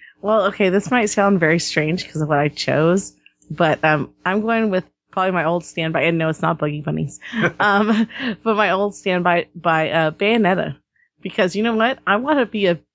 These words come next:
Speaker 1: badass motherfucking kick-ass woman <laughs> who can actually, you know, of course, I'm afraid I probably might break everything in the house and myself doing all those moves, but
Speaker 2: Okay.
Speaker 1: anyways, I think it'd be cool.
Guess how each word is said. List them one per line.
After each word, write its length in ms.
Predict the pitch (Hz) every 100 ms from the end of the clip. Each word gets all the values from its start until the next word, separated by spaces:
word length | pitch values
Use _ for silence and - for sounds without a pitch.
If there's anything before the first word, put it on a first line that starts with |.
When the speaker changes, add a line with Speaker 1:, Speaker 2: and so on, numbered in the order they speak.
| -
Speaker 1:
badass 920 | 180 190 214 214 185 196 214 220 -
motherfucking 960 | 165 165 180 220 220 - 185 190 220 180
kick-ass 800 | - 226 - - 202 190 196 - -
woman 400 | 180 180 - 202 277 320 302
<laughs> 240 | 269 -
who 140 | 262
can 200 | - 254
actually, 460 | 226 233 247 240 220 339 311 220
you 120 | 262
know, 100 | 220 - - - _
of 60 |
course, 200 | - 220
I'm 100 | 220
afraid 280 | 196 - 208
I 80 | 196
probably 240 | 180 180
might 240 | 185 151 -
break 240 | - 180
everything 240 | 175 196 190
in 80 | 170
the 100 | 156
house 420 | - 175 220 - _ _
and 240 | - 175 165
myself 760 | 156 151 - - 185 247 _
doing 240 | 220 208
all 160 | 202 202
those 240 | 202 190 175
moves, 460 | 180 262 294 - _ _ _ -
but 220 | 170 151
Speaker 2:
Okay. 200 | 113 131 _ - _
Speaker 1:
anyways, 480 | 220 202 160 160 - _ -
I 100 | 185
think 140 | 175
it'd 100 | 160
be 80 | 147
cool. 360 | - - -